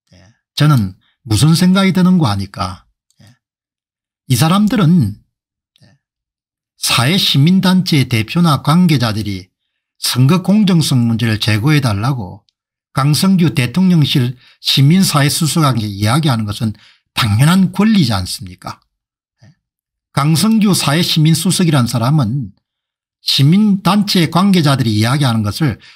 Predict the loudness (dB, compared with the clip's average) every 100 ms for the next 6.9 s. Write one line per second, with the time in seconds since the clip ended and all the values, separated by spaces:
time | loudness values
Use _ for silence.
0 | _ 0 0 0 -2 -2 0 2 2 0
1 | 0 0 2 2 2 0 0 -2 -2 -4
2 | -6 -8 -8 -8 -12 _ -4 -2 -4 -8
3 | -18 -20 -20 _ -20 -20 _ _ _ -2
4 | 2 4 4 2 2 0 0 -2 -4 -6
5 | -6 -6 -10 -20 _ _ _ _ _ -6
6 | -4 0 0 0 -2 -6 -6 -6 -8